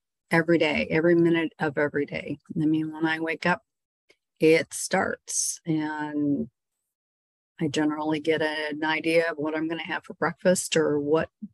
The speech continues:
juice to make or a smoothie, or even when I'm thinking about dinner, and it's like, "Hmm, what do I want and what do I have?" And it just kinda comes to me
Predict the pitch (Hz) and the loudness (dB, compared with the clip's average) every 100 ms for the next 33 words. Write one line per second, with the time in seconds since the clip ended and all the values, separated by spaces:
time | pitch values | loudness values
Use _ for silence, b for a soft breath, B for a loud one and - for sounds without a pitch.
0 | _ - 156 160 170 - - 175 165 160 | _ -2 2 4 2 -2 -2 0 0 -2
1 | 156 160 - 151 147 - - 170 165 160 | -4 -6 -6 -6 -4 -4 -2 2 2 2
2 | 165 160 160 151 143 139 - - _ _ | -2 -2 -2 -2 -2 -6 -10 -14 _ _
3 | _ _ _ - _ 175 175 175 175 170 | _ _ _ -20 _ 2 4 4 4 4
4 | 165 165 160 160 156 156 _ _ _ _ | 4 2 0 -2 -6 -8 _ _ _ _
5 | - 170 160 170 165 165 160 165 - - | -2 0 2 2 2 0 0 -4 -10 -2
6 | 180 160 131 156 170 _ _ _ _ _ | 0 0 -2 -8 -14 _ _ _ _ _
7 | _ 151 151 - 160 156 - - 202 175 | _ -6 -4 -2 0 0 -4 0 4 4
8 | 180 _ _ _ _ _ _ _ _ - | 2 _ _ _ _ _ _ _ _ 0
9 | 170 180 180 170 165 160 160 147 - 151 | 4 4 4 2 2 2 2 -2 -4 -4
10 | 160 156 151 - - 151 175 175 - - | -4 -6 -8 -8 -8 0 2 2 0 -6
11 | - - b b b b _ 165 156 156 | -10 -14 b b b b _ 0 2 2
12 | 156 156 156 151 147 - - _ - 170 | 0 -4 -6 -6 -6 -6 -10 _ 0 0
13 | 175 180 180 170 175 - - - 175 170 | 2 2 4 4 2 -4 -6 0 2 2
14 | 185 - 214 294 - - - 143 - 180 | -4 0 4 4 2 -8 -8 -8 -10 -16